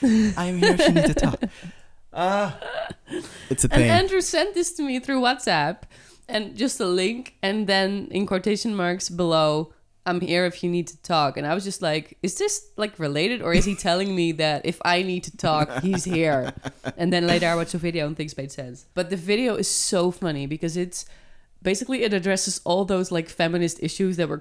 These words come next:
Speaker 2: currently really dealing with, but in a really, really funny way. And it's just, it's absolutely perfect. You should really, really watch it.
Speaker 1: Yeah.
Speaker 2: It is so good. I am
Speaker 1: Definitely
Speaker 2: very
Speaker 1: watch it.
Speaker 2: interested also in watching the rest of the Rick and Morty.
Speaker 1: Rick and Morty,
Speaker 2: Rick and
Speaker 1: yeah.
Speaker 2: Morty, yeah.
Speaker 1: It's am-,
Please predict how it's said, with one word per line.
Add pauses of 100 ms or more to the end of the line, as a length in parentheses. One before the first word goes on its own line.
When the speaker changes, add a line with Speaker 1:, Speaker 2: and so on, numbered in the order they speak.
Speaker 2:
currently
really
dealing
with,
but
in
a
really,
really
funny
way. (380)
And (440)
it's
just,
it's
absolutely
perfect.
You
should
really,
really
watch
it.
Speaker 1:
Yeah.
Speaker 2:
It
is
so
good.
I
am
Speaker 1:
Definitely
Speaker 2:
very
Speaker 1:
watch
it.
Speaker 2:
interested
also
in
watching
the
rest
of
the
Rick
and
Morty.
Speaker 1:
Rick
and
Morty,
Speaker 2:
Rick
and
Speaker 1:
yeah.
Speaker 2:
Morty,
yeah.
Speaker 1:
It's
am-,